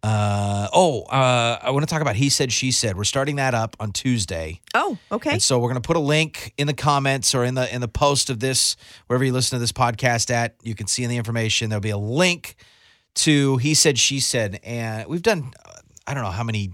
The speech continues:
Speaker 1: of those. Back on the Markets have been on for over three years.
Speaker 2: Yes, a
Speaker 1: We've been
Speaker 2: long
Speaker 1: Back on the
Speaker 2: time.
Speaker 1: Markets. We're noticing that there are, um, are less and less people
Speaker 2: Yes.
Speaker 1: that are really needing it or
Speaker 2: Which
Speaker 1: looking for it, which
Speaker 2: we've
Speaker 1: is great.
Speaker 2: basically done our job.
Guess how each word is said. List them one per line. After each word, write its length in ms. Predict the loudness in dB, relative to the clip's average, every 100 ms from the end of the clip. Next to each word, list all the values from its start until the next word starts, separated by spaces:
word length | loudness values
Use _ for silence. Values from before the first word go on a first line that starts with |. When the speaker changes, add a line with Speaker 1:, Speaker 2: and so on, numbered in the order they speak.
| -10
Speaker 1:
of 160 | -10 -6
those. 220 | -4 -4
Back 280 | 0 0 0
on 60 | 0
the 60 |
Markets 420 | 0 -2 -4 -6
have 60 | -2
been 160 | -2 -2
on 180 | -4
for 160 | -4 -4
over 120 | -4
three 240 | -6 -6 -6
years. 340 | -6 -10 -4
Speaker 2:
Yes, 340 | 0 0 -2 -4
a 60 |
Speaker 1:
We've 160 | 2 4
been 40 | 6
Speaker 2:
long 100 | 6
Speaker 1:
Back 200 | 4 4
on 40 |
the 60 | 2
Speaker 2:
time. 120 | 2
Speaker 1:
Markets. 240 | 0 -6 -10 -14 -4
We're 100 | 0
noticing 960 | 2 4 4 4 0 0 0 -2 -6 -6
that 200 | -4 0
there 360 | 2 2 2 -2
are, 280 | -2 0 0
um, 160 | -2 -2
are 100 | 0
less 320 | 2 2 2 0
and 60 |
less 200 | 0 -2
people 540 | -2 -4 0 0 0 -2 _ -2
Speaker 2:
Yes. 240 | -2 -2
Speaker 1:
that 100 | 0
are 60 | 4
really 240 | 4 4
needing 420 | 2 -2 -2 -2
it 240 | 0 0 0
or 180 | 2 4
Speaker 2:
Which 80 | 6
Speaker 1:
looking 280 | 4 2
for 280 | -2 2 4
it, 40 | 4
which 60 |
Speaker 2:
we've 140 | 4 0
Speaker 1:
is 80 |
great. 220 | 0 2 4
Speaker 2:
basically 560 | 4 2 -4 -2 -2
done 380 | 2 2 2 -2 -6 0
our 280 | 4 4 2
job. 380 | -2 -4 -6